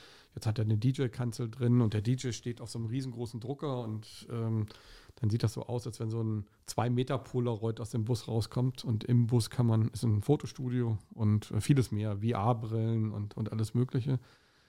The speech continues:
Und, ähm, ja, dann kam Corona und wir sollten eigentlich jetzt, äh, um diese Zeit wären wir jetzt eigentlich in Amerika. Wir hatten Unterschriften mit Ice-T, mit Usher, mit, ähm,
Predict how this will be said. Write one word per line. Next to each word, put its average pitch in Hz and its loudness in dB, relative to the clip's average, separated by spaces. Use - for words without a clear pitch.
Und, 113 2
ähm, 107 2
ja, 117 -2
dann 104 -2
kam 110 6
Corona 156 6
und 123 4
wir 120 2
sollten 113 0
eigentlich 117 -2
jetzt, - -6
äh, - -4
um 120 4
diese 170 4
Zeit 135 -2
wären 120 0
wir 120 0
jetzt 113 -2
eigentlich 107 -6
in - -4
Amerika. 107 4
Wir 107 4
hatten 110 2
Unterschriften 113 0
mit 107 -8
Ice-T, 117 2
mit 110 2
Usher, 110 4
mit, 104 2
ähm, 104 4